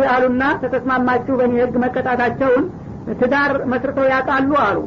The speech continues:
አዎን ሲሏቸው እንግዲያውማ በሞት ነው የሚቀጡት ዝሙት ካደረጉ፣ ከትዳር በኋላ የባለገ ሰው ያው ግድያ ነው ብለው ይወስናሉ። ይህ ውሳኔ የሰጣችሁ እንደሆነ ያከበደባችሁ ነው እንዳትቀበሉ ብለው መክረዋቸዋል እነዛ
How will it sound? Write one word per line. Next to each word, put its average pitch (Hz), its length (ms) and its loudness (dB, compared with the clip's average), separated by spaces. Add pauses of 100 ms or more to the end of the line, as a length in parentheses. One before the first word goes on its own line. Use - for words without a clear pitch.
(180)
አዎን 233 460 2
ሲሏቸው 247 520 0
እንግዲያውማ 247 520 2
በሞት 247 340 2
ነው 233 120 0
የሚቀጡት 226 440 -2
ዝሙት 226 280 0
ካደረጉ፣ 214 480 2 (360)
ከትዳር 233 360 0
በኋላ 240 260 2
የባለገ 240 440 2 (100)
ሰው 302 140 0 (360)
ያው 226 200 4 (540)
ግድያ 254 460 2
ነው 220 160 2
ብለው 254 220 2
ይወስናሉ። 208 560 0 (680)
ይህ 254 220 4
ውሳኔ 277 440 0
የሰጣችሁ 262 600 0
እንደሆነ 262 300 0
ያከበደባችሁ 254 840 0
ነው 285 140 4
እንዳትቀበሉ 247 760 0
ብለው 269 220 2
መክረዋቸዋል 247 680 0
እነዛ 226 240 0